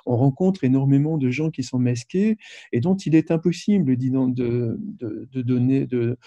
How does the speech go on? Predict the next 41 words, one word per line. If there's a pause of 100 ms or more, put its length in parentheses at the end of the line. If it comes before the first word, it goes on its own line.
(180)
de
savoir
l'âge
qu'ils
ont, (280)
de
savoir,
à
la
limite,
si
ce
sont
des
hommes
ou
des
femmes. (640)
Euh,
on
est
dans
cette,
dans
cette
indécision,
dans
cette
incertitude. (280)
Donc,
cette
défiguration
du
visage (460)
induit,
d'une
certaine
manière,
une
défiguration
sociale.